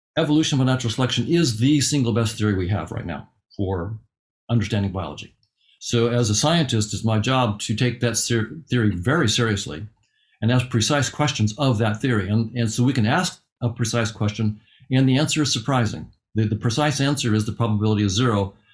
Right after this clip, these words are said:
that anything that we see, so space and time, the shapes of objects, the colors, the positions, even the very existence of these objects, independent of our perceptions, uh, it, it, the probability is zero. So, you know, to Einstein's question, "Is the moon there when no one looks?"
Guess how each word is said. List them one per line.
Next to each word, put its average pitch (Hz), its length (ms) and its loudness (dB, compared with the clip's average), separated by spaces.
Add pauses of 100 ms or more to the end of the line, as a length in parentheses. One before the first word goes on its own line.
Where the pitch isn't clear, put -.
(100)
that 120 360 -2 (120)
anything 143 360 2
that 113 100 0
we 120 120 2
see, 110 440 0
so 110 300 -2
space 131 600 -2
and 107 120 2
time, 120 360 0
the 107 80 0
shapes 123 320 -2
of 107 100 0
objects, 120 460 0
the - 80 -18
colors, 123 600 0 (360)
the 107 60 -2
positions, 127 720 0 (140)
even 151 240 4
the 127 60 4
very 123 260 2
existence 131 600 0
of 107 120 0
these 98 180 0
objects, 95 640 -6
independent 117 480 2
of 101 60 0
our 101 100 0
perceptions, 101 640 -4 (600)
uh, 147 140 -12
it, - 180 -4
it, - 320 -8
the 95 60 -4
probability 127 400 2
is 123 80 2
zero. 143 260 -2 (560)
So, 120 440 2
you 113 180 2
know, 113 120 4
to 117 120 0
Einstein's 135 380 2
question, 143 340 0
"Is 113 100 4
the 110 80 2
moon 143 240 4
there 131 180 4
when 127 180 6
no 123 120 4
one 120 120 4
looks?" 151 440 -2